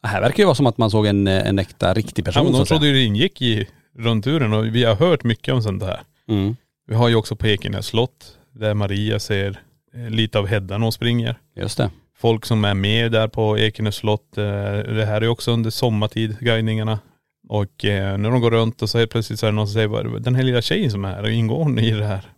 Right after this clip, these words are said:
Speaker 2: Det finns ingen liten tjej här.
Speaker 1: Nej.
Speaker 2: Många som säger det.
Speaker 1: Just som, hon hade till och med sett, eh, ja, men flätorna på henne,
Speaker 2: Ja,
Speaker 1: att
Speaker 2: ja,
Speaker 1: hon
Speaker 2: visst.
Speaker 1: sprang in i det där rummet.
Speaker 2: Ja. Och här ser ju två stycken i alla fall minst att det är en kvinna,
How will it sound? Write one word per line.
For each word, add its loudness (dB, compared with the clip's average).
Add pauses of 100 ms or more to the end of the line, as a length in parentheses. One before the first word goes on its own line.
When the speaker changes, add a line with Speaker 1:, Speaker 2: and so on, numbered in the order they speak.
(100)
Speaker 2:
Det -2
finns -4
ingen 0
liten -4
tjej -10
här. -14 (240)
Speaker 1:
Nej. -2 (180)
Speaker 2:
Många 0
som -2
säger -6
det. -14 (320)
Speaker 1:
Just 2
som, 0
hon 2
hade 4
till -2
och 4
med 2
sett, -4
eh, 0
ja, 0
men 2
flätorna 2
på 0
henne, 0
Speaker 2:
Ja, 4
Speaker 1:
att 4
Speaker 2:
ja, 2
Speaker 1:
hon 2
Speaker 2:
visst. -4
Speaker 1:
sprang 2
in 6
i 4
det 0
där -4
rummet. -10 (120)
Speaker 2:
Ja. -4 (600)
Och -4
här 4
ser 2
ju 2
två -2
stycken -4
i -6
alla -6
fall -6 (140)
minst 0
att -4
det -2
är -2 (280)
en -8
kvinna, -2